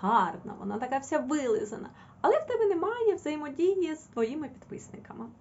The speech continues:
Ну, тобто вони тобі не пишуть нічого у Дірект, і ти такий, начебто, весь такий класний експерт, і начебто щось і вмієш робити,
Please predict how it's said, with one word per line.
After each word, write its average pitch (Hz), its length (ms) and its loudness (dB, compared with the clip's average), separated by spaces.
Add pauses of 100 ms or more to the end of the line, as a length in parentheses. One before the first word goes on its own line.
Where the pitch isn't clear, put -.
(100)
Ну, 392 180 2
тобто 311 240 0
вони 427 260 -2
тобі 185 220 -4
не 156 140 -6
пишуть 370 480 -2
нічого 359 400 -4
у 349 140 -2
Дірект, 339 460 0 (680)
і 403 280 6
ти 403 100 4
такий, 403 480 2
начебто, 349 680 0
весь 349 260 -2
такий 339 320 -4
класний 330 480 -2
експерт, 381 640 -4 (580)
і 220 580 -4 (1500)
начебто 262 640 -6
щось - 680 -8
і 359 100 2
вмієш 508 500 -8
робити, 208 600 -4